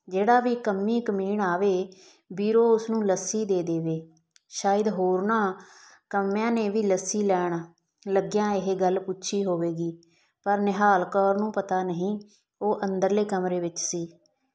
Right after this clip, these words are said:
ਪਰ ਇਸ ਵੇਲੇ ਜਦੋਂ ਉਹ ਚੌਂਕੇ ਵਿੱਚ ਬੈਠੀ ਹੋਈ ਸੀ, ਤਾਂ ਦਹਿਲੀਜ਼ਾਂ ਤੋਂ ਬਾਹਰ ਬੈਠੀ ਹੋਈ ਕਰਮੋਂ ਦੀ ਆਵਾਜ਼ ਉਸਨੇ ਆਪ ਸੁਣੀ। "ਰਾਜੀ ਐਂ ਕਰਮੋਂ, ਤੂੰ ਰਾਜੀ ਐਂ?"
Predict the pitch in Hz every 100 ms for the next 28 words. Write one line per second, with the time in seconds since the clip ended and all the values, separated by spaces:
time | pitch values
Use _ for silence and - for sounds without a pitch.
0 | _ _ _ - 226 254 254 262 226 208
1 | 240 233 208 233 247 240 247 240 202 196
2 | 240 240 240 240 190 170 180 247 240 240
3 | 220 214 208 196 202 _ _ _ _ 240
4 | 233 202 190 190 185 180 226 233 226 185
5 | 175 208 208 190 175 - 233 220 202 196
6 | 190 180 185 202 202 196 175 175 180 180
7 | 180 _ _ _ _ - 180 208 214 190
8 | 170 175 - 180 165 160 - _ _ _
9 | _ _ _ _ _ _ _ _ _ _
10 | _ - 196 190 190 190 226 247 240 226
11 | 220 220 254 262 - - - _ - 226
12 | 240 202 185 196 226 240